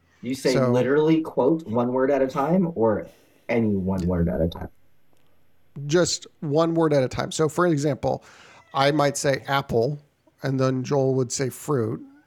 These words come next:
Speaker 2: and then I would say seed, and then he would say f-, farm, and I would say tree, and then he might say orchard,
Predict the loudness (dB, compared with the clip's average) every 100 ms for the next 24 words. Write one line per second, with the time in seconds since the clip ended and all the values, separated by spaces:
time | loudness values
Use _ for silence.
0 | _ -6 -4 0 0 -2 -4 -4 -4 -4
1 | -2 -2 -2 -4 -8 -12 -18 _ _ _
2 | _ _ -4 -4 -4 -4 -4 -4 -6 -6
3 | -10 -20 -20 -20 -20 -20 -20 -20 -16 -4
4 | 0 2 0 -2 -8 -8 -4 -4 -4 -4
5 | -6 -2 0 0 0 -2 -4 -4 -6 -6
6 | -6 -6 -4 -4 0 0 0 0 -2 -4